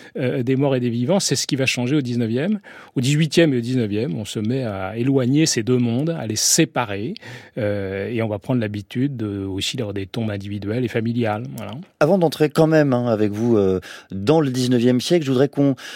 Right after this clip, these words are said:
Speaker 2: reste un instant dans l'Ancien Régime. Pourquoi une bascule, euh, s'opère-t-elle à ce moment-là ? Quelles décisions sanitaires et politiques, vous allez, euh, nous l'expliquer, tentent justement de,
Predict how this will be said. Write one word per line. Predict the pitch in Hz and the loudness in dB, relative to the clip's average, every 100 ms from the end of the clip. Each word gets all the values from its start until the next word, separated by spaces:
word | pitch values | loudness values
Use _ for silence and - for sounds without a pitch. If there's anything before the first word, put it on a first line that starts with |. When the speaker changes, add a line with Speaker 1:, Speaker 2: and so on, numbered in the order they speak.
| - - | -14 0
Speaker 2:
reste | 110 180 - | 6 6 6
un | 143 | 2
instant | 139 127 - 151 | 2 2 0 2
dans | 127 113 107 | 2 2 2
l'Ancien | 110 127 127 139 | 4 2 2 4
Régime. | 131 135 135 196 220 | 4 4 2 4 4
Pourquoi | - 180 - 214 | 4 2 6 6
une | 165 | 6
bascule, | 123 113 185 - - 208 220 165 | 2 4 4 2 -4 0 4 6
euh, | 131 123 - - - | 6 2 -6 -16 -8
s'opère-t-elle | - - 233 214 - - 175 147 | -2 2 4 4 2 4 4 6
à | 123 120 113 | 6 4 2
ce | - 139 | 0 0
moment-là ? | 135 139 139 160 202 | 2 4 4 4 2
Quelles | - 196 143 | 2 2 4
décisions | 185 - 170 156 156 185 170 - - | 2 2 0 2 2 2 0 -6 -18
sanitaires | - - 139 143 131 160 | -8 0 2 2 2 2
et | 131 | 4
politiques, | 160 151 147 170 | 2 2 0 -2
vous | 127 117 | 2 2
allez, | 120 135 | 4 4
euh, | 120 110 107 | 6 4 4
nous | 117 | 2
l'expliquer, | 123 - 135 120 190 | 0 -2 -6 -2 -2
tentent | 196 190 175 | 0 0 0
justement | 147 - 156 190 | -4 -4 -2 0
de, | 147 | 0